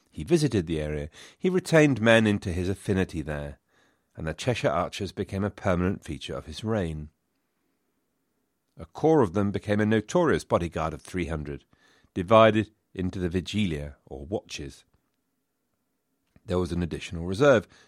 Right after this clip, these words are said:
that could be called up at any time. It was essentially a private army, and a private army which was on terms of remarkable intimacy. There's a quote that survives from one of the commanders to the aloof and distant king that goes,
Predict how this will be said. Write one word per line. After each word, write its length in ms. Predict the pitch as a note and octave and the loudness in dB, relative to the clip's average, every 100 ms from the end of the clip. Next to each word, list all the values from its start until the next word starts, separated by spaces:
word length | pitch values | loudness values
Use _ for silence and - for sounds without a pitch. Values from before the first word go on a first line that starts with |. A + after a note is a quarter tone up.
| _ | _
that 140 | - - | -12 -6
could 120 | F#2 | -4
be 80 | F#2+ | 0
called 260 | C#3 C3+ | 2 4
up 220 | A#2 A2 | 4 2
at 80 | G2 | -2
any 180 | D#2 F2 | -8 -8
time. 380 | - C#2 C#2+ C#2 _ _ _ _ - | -8 -10 -10 -12 _ _ _ _ -10
It 80 | |
was 140 | G3 F#3 | -4 -2
essentially 520 | F#3+ A2 E2 - D2+ - | 0 0 0 -4 -8 -8
a 60 | |
private 400 | - C#2 C2+ - | -6 -6 -6 -2
army, 360 | A#2+ A2 F2 D#2+ _ _ _ _ _ _ _ _ | 2 2 0 -6 _ _ _ _ _ _ _ _
and 100 | A#2 | -2
a 60 | G#2 | 0
private 400 | - D3 G#2+ A2+ | 8 10 10 8
army 420 | D#3 D3 G#2 G#2 - _ _ _ _ | 8 8 6 2 -4 _ _ _ _
which 120 | C#3+ D#3 | -10 -4
was 120 | D3 | 0
on 140 | D#3+ | 0
terms 340 | D#3 G2 F2+ G2+ | 2 0 2 -2
of 120 | - | -2
remarkable 600 | A2 F2+ D2 - D2+ E2+ | 0 -2 -6 -10 -14 -8
intimacy. 640 | A#2 G#2+ F2 D#2+ - E2 - _ _ _ _ _ _ _ _ _ | -6 -4 -6 -8 -10 -12 -14 _ _ _ _ _ _ _ _ _
There's 140 | F#3 E3 | -6 -4
a 60 | |
quote 340 | E3+ D#3+ G#2 - | 0 4 4 2
that 80 | |
survives 520 | - F2+ G#2+ G#2+ G#2 - | -8 0 4 6 4 0
from 120 | E2 | -4
one 140 | F2 | -2
of 80 | E2+ | -2
the 60 | F2+ | -4
commanders 520 | A2+ A2 G2+ F#2 F#2+ | 2 4 4 2 -2
to 100 | - | -4
the 140 | E2 D2+ | -4 -2
aloof 360 | F2+ A2+ - | 4 4 4
and 140 | C2+ C2+ | -4 -4
distant 400 | F#2 - C#2 - | -4 -6 -10 -2
king 260 | C#3 G2+ | 0 0
that 120 | D#2+ - | -2 -2
goes, 420 | G2 G2+ F#2+ | 2 2 0